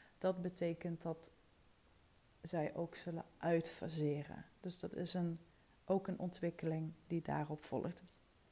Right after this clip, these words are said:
Derde is dat het jou stretcht om beter te worden, om boven je concurrentie uit te stijgen, om ook betere resultaten te leveren. En om dus ook, nou ja,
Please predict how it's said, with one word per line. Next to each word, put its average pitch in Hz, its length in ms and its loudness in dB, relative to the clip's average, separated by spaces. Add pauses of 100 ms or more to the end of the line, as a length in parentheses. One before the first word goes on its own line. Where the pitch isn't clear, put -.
(320)
Derde 254 360 8
is - 180 4
dat 190 120 6
het 185 140 4
jou 156 220 8
stretcht - 680 4 (800)
om 190 220 10
beter 220 360 8
te 220 120 0
worden, 202 360 4 (180)
om 170 280 2
boven 165 320 2
je 170 100 2
concurrentie 170 640 2
uit 175 260 4
te - 80 -2
stijgen, 160 600 2
om 170 240 2
ook 165 200 0
betere 170 440 4
resultaten 196 760 6
te - 120 -2
leveren. 170 540 2 (360)
En 170 280 -2
om 165 200 -2
dus 160 260 -4
ook, 156 280 -2 (1160)
nou - 140 -8
ja, 151 160 -8